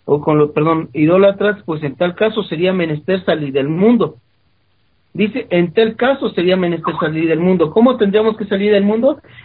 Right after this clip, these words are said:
El mundo era Israel, el mundo era el pueblo judío, hoy en día el mundo es todas nuestras naciones. ¿Qué tendríamos que hacer para salir del mundo? Ah, pues entonces tendremos que comprar una casita en el campo o en la montaña, que estemos solitos allá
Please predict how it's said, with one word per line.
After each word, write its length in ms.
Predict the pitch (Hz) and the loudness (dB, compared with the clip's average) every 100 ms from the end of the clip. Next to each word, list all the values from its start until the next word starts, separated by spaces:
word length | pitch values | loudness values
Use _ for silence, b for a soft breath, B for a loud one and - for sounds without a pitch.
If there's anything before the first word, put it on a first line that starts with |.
| - | -2
El 160 | 156 | 0
mundo 340 | 170 226 247 214 | 4 4 4 2
era 180 | 214 208 | 4 2
Israel, 540 | 196 196 202 240 247 | 0 0 2 4 2
el 80 | 170 | 0
mundo 240 | 175 190 | -2 -2
era 280 | 190 190 180 | 0 0 -2
el 180 | - 160 | -8 -6
pueblo 280 | 156 180 190 | -4 -2 -4
judío, 340 | - 190 233 | -4 -2 2
hoy 160 | 190 180 | 2 0
en 100 | 185 | -2
día 160 | 180 196 | 2 2
el 80 | |
mundo 300 | 185 196 202 | 2 0 2
es 100 | 202 202 | 0 0
todas 260 | 160 165 | 2 2
nuestras 320 | 165 160 160 | 0 -4 -4
naciones. 540 | 160 165 220 254 226 151 - _ _ _ _ _ _ - | -2 0 2 4 2 0 -12 _ _ _ _ _ _ -2
¿Qué 120 | 202 | 0
tendríamos 480 | 220 214 214 220 220 | 2 4 2 2 -4
que 80 | 196 | -4
hacer 220 | 214 214 | -2 0
para 200 | 196 196 | 0 0
salir 280 | 185 196 208 | -4 -4 -2
del 140 | 202 | -2
mundo? 260 | 214 233 220 | -2 0 2
Ah, 180 | 196 | 2
pues 140 | 196 175 | 0 -6
entonces 280 | 165 180 180 | -6 -8 -6
tendremos 420 | 165 165 180 190 | -4 -2 -2 -2
que 340 | - 185 185 180 | 0 2 2 0
comprar 280 | 160 156 160 | -4 -2 0
una 220 | 180 180 | 0 0
casita 400 | 180 180 196 170 | -2 -4 -4 -2
en 100 | 139 | -2
el 140 | 131 | -4
campo 480 | 131 180 190 233 226 B B | -2 -2 0 -4 -4 B B
o 100 | - | -2
en 80 | 151 | 0
la 100 | 143 | 2
montaña, 520 | 147 143 147 185 208 | 0 -2 0 0 0
que 140 | 190 151 | -2 -6
estemos 380 | 170 196 220 226 | -4 0 0 0
solitos 480 | 196 220 226 202 | 0 0 0 0
allá 340 | 185 190 226 | 0 0 0